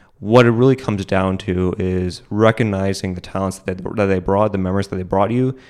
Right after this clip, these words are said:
and above all, understanding that, you know, to really appreciate those that have really sacrificed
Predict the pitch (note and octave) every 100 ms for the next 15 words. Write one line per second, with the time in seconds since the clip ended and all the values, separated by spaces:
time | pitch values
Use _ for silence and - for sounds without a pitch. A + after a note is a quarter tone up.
0 | - _ - G#2 G2 G2 G2 G#2 G2+ G2+
1 | G2+ - G2+ G2 - F#2+ F#2 F#2 F#2 F2+
2 | F2 - _ _ _ _ _ _ _ _
3 | - G2+ F#2+ F#2+ F#2 F#2 - _ - B2
4 | A2 G#2+ G#2+ D3+ F3 D#3 A#2+ - - -
5 | C#3 B2+ - A#2 G#2 F#2+ G2 G2 F#2+ -
6 | F#2 F#2 F#2 F#2+ F#2+ - F#2+ F#2 F#2+ F#2
7 | F2+ F2+ -